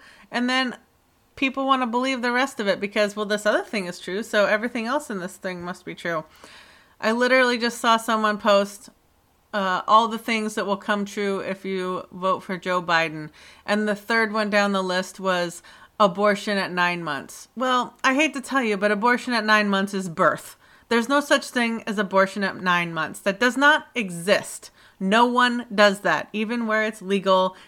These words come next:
and safe and sanctioned. That's not a thing. So stop running with this narrative of bullshit. I just, I can't.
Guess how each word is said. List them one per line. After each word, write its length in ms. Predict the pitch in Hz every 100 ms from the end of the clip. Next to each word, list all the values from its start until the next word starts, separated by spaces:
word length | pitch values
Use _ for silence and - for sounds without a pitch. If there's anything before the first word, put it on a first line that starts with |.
| -
and 200 | 208 220
safe 520 | 220 196 180 175 - _ -
and 180 | 196 196
sanctioned. 600 | 202 185 170 - 151 151 _
That's 260 | 208 208 208
not 200 | 196 220
a 60 |
thing. 420 | 247 247 175 156 160 _ _ - - -
So 180 | - 240
stop 560 | 240 - 277 285 - _
running 340 | 202 247 233 214
with 140 | 208
this 160 | 208 208
narrative 640 | 214 254 202 180 190 196 -
of 240 | 240 226
bullshit. 520 | 370 508 494 185 - - -
I 80 | 226
just, 360 | 311 330 - _ -
I 80 | 214
can't. 440 | - 170 - -